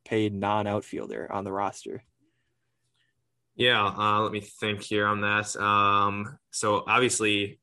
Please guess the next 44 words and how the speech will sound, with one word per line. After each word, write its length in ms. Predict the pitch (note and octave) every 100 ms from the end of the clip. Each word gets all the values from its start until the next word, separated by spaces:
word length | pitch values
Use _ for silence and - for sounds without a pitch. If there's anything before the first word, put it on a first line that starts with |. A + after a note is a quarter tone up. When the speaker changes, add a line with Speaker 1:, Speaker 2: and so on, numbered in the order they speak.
| -
Speaker 2:
some 180 | A#2+
of 60 | A2
the, 180 | G#2 G2+
the 120 | G#2+
younger 240 | A2 A#2 G#2
guys 300 | G#2 G2+ G2
still 220 | A2+ A2
un-, 120 | G2+
under 220 | G#2+ G#2
control, 480 | G2 G#2 G#2 G#2 G2+
Woodruff, 440 | G2+ G2 G2+ F#2+ -
Burns, 460 | G2+ G#2 G2+ F#2+
Hader. 520 | - G#2+ G#2 G#2 G2+ G2 _ _ - - _ _
None 220 | - A2+
of 40 | A2
those 220 | A2 A2+
guys 240 | G2 G2
are 40 | G#2
gonna 120 | G2
be 140 | G2+
there. 380 | G2 G2+ G2 -
Um, 640 | G2 F#2+ F#2 F#2 F2+ F#2 - _ _ _ _ _
oh, 80 | -
they 100 | A#2
did 140 | B2 B2
bring 200 | B2 A#2
in 340 | A2+ A2 G2+ -
Colton 320 | - A#2+ A2
Wong. 400 | G2+ G2+ A2+ B2+ -
Is 100 | G#2
Wong 440 | G#2 G#2+ A2+ A2+ _ _ _ _ _ _ _ -
that 160 | A#2
player? 320 | - D3 D#3 - _ _ _ _
Speaker 1:
Uh, 260 | A2 A2 G#2+
it 160 | B2 C#3
is 120 | C#3+
not 320 | A2+ G#2+ A#2+
Wong. 320 | G#2+ G#2 G2+
It 80 | A2
is 160 | C3+ C#3
actually 300 | D3+ - C3+
Josh 300 | A2 G#2 -
Hader, 380 | G#2+ G2+ G#2+ - - -
uh, 200 | -